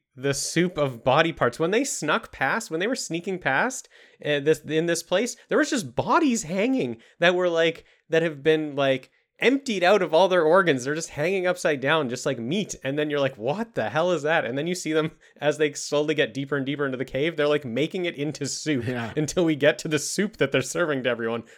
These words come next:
Speaker 1: with body parts, with heads and hands and feet in it.
Speaker 2: Yeah, man.
Speaker 1: Looks gross.
Speaker 2: It looked like pea soup with body parts.
Speaker 1: It looks like pea soup with body parts. Yeah, that's exactly it. In a
Speaker 2: I
Speaker 1: giant bowl. In a giant
Speaker 2: <sighs>
Speaker 1: bowl.
Speaker 2: It's a cauldron.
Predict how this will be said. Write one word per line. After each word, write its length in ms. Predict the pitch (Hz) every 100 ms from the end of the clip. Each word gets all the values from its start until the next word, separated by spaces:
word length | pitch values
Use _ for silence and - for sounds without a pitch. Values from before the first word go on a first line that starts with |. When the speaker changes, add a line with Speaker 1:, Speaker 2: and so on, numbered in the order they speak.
| -
Speaker 1:
with 180 | - -
body 220 | 214 269
parts, 240 | 123 110
with 160 | 127 131
heads 280 | 127 160 139
and 120 | 123
hands 380 | 110 156 160 139
and 120 | 120
feet 220 | - 156
in 60 | 101
it. 140 | 90 _ _ _ _ _ _ _ _ _ -
Speaker 2:
Yeah, 200 | - 143
man. 340 | 127 117 180 - _ _ _ _ _ _ _ -
Speaker 1:
Looks 200 | 135 135
gross. 420 | 156 131 110 -
Speaker 2:
It 60 | 123
looked 200 | 135 143
like 220 | 139 -
pea 160 | 139 139
soup 340 | - 160 143
with 160 | 113 98
body 260 | 117 147
parts. 460 | 120 87 82 - - _ _ _ _ _ _
Speaker 1:
It 80 | -
looks 180 | 160 180
like 160 | 233 226
pea 200 | 240 247
soup 240 | 233 226
with 100 | 180
body 220 | 185 160
parts. 240 | 113 98 147
Yeah, 100 | 123
that's 140 | 107
exactly 400 | 120 131 123 113
it. 200 | 95 - _ _ _ _ _ _ _ _ _ _ _ _ _ _ _ -
In 60 | 190 226
a 120 | 180
Speaker 2:
I 20 | 120
Speaker 1:
giant 420 | 131 156 170 151
bowl. 400 | 135 101 80 _ _ _
In 100 | 147
a 60 | 175
giant 560 | 139 190 175 165 156 -
Speaker 2:
<sighs> 60 |
Speaker 1:
bowl. 160 | 123 95
Speaker 2:
It's 100 | 127
a 40 |
cauldron. 460 | - 233 135 - -